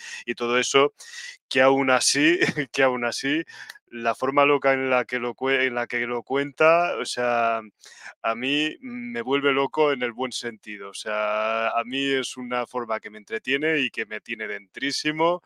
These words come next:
y que, y que hace que me divierta esta serie y me entretenga y que esté dentro. O sea,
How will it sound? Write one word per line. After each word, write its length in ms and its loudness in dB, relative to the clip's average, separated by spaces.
y 240 -4
que, 800 0
y 180 -6
que 200 0
hace 260 -2
que 100 -2
me 140 -4
divierta 400 -6
esta 220 -8
serie 500 0
y 80 0
me 100 -10
entretenga 540 -8
y 160 -8
que 120 -8
esté 280 -6
dentro. 380 -10
O 40 -12
sea, 380 0